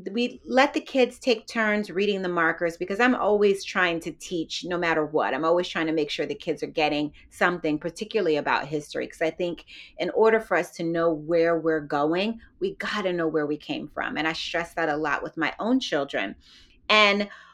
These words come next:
when we got to the marker that talked about the Lumpkins jail, it was described as one of the most horrific places, uh,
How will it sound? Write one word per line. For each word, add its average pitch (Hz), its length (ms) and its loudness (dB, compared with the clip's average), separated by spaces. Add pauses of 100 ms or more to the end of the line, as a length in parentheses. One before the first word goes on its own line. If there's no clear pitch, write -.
(160)
when 240 100 8
we 262 160 6
got 311 300 4
to 320 140 -4
the 233 80 2
marker 165 640 2
that - 180 0
talked - 380 0
about 160 420 2
the 170 60 0
Lumpkins 160 640 -2
jail, - 560 -2 (400)
it 220 180 8
was 233 160 6
described 180 880 4
as 170 360 4
one 170 160 -2
of 165 180 -2
the 185 220 -2
most 202 480 2
horrific 170 480 -2
places, 135 680 -6
uh, 147 160 0